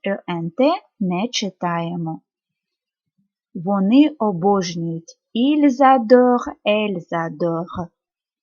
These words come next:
А тепер розглянемо останнє дієслово. Détester. Повторіть. Détester.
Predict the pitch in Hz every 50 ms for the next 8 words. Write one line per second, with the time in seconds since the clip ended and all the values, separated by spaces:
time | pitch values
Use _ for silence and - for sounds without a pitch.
0 | _ _ _ _ _ _ _ _ _ _ _ _ _ _ _ _ _ _ _ _
1 | _ _ _ _ _ _ _ _ _ _ _ _ _ _ _ _ _ _ _ _
2 | _ _ _ _ _ _ _ _ _ _ _ _ _ _ _ - 208 220 214 -
3 | 196 185 - - 208 240 311 359 381 359 302 254 220 214 - 180 180 185 196 220
4 | 233 254 254 254 247 247 247 - - 269 285 277 240 190 170 - 180 175 180 175
5 | - - - 180 180 175 175 170 175 180 180 - _ _ _ _ _ _ - 202
6 | 196 277 294 311 302 - 285 277 262 269 - _ - 214 185 170 - 165 - _
7 | _ _ _ _ _ _ _ - - 85 - - 190 180 - - _ _ _ _
8 | _ _ _ - 190 247 269 277 277 277 - 262 247 240 240 240 _ _ 226 202
9 | 175 175 170